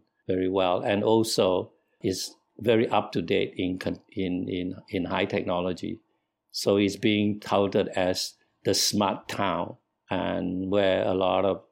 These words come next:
big data of daily usage is being gathered, uh, and analyzed, uh, for climatic control and other kinds of usage.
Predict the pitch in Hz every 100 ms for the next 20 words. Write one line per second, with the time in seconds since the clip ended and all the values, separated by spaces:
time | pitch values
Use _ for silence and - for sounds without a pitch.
0 | _ - 127 98 - 104 101 98 98 95
1 | 90 92 101 95 95 95 98 - 90 -
2 | - 90 - 87 90 92 87 90 - -
3 | - _ _ _ _ - 87 87 87 92
4 | 87 - 92 95 92 90 92 - - -
5 | - 90 85 87 101 - - _ _ _
6 | _ - 101 87 87 - - 92 95 92
7 | 98 95 - 87 - 92 90 90 87 90
8 | 87 90 - 87 85 - 90 95 _ _
9 | _ - 95 87 98 - 85 - -